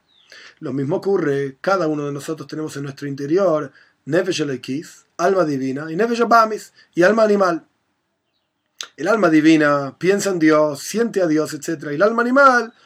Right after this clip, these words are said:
piensa en comida, en bebida, en el mundo material. Y tenemos que de alguna manera proyectar todo el alma animal, sacarlo del estado en el cual se encuentra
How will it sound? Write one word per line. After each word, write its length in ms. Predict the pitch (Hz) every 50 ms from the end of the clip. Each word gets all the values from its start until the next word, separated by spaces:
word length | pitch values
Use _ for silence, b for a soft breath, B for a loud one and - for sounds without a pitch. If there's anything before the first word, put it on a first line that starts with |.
| b b b
piensa 400 | - - 208 226 233 226 - 214
en 80 | 190 165
comida, 600 | 139 - 131 131 151 156 160 151 156 151 151 147
en 100 | 143 135
bebida, 600 | 127 123 127 147 160 160 156 151 156 151 151 151
en 80 | 156 180
el 60 | 208
mundo 240 | 214 233 240 240 233
material. 540 | 226 220 220 208 220 214 208 196 180 - _ _ B B B B B B B
Y 100 | B 139
tenemos 360 | - 143 139 175 208 208 156
que 140 | - - 175
de 60 | 165
alguna 260 | 147 143 160 214 220 185
manera 400 | 175 160 175 175 147 113 104 _
proyectar 1000 | - 175 180 208 185 - - 185 175 - - _ - 214 247 247 220 170 135 117
todo 200 | - 175 202 214
el 80 | 190 185
alma 200 | 202 202 196 175
animal, 560 | 156 139 131 131 131 131 151 185 233 269 247 _ b b b b
sacarlo 720 | b - - 175 143 - - - 190 220 247 262 240 208 180
del 140 | 160 147 139
estado 320 | 127 - - 185 190 190
en 60 | 165
el 100 | 143 135
cual 160 | - 151 156
se 100 | 147 180
encuentra 640 | 214 208 254 302 311 262 214 233 214 202 185 175